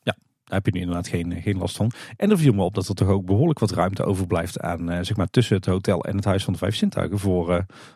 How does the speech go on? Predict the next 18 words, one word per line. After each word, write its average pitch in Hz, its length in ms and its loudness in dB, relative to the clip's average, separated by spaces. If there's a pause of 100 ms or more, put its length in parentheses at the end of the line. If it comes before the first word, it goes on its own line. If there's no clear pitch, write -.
(100)
ja, 120 80 -2
dat 104 140 0
hele 90 200 0
gebied 92 320 0
met, 101 260 0
eh, 98 340 2
met, 104 300 -4
met 110 140 -2
al 90 140 0
die 113 180 2
pleintjes 101 600 2
en, 98 200 -2
en 101 140 0
dat 95 160 -2
groen 120 240 2
en 117 140 0
water, 170 360 2
hè? - 100 -2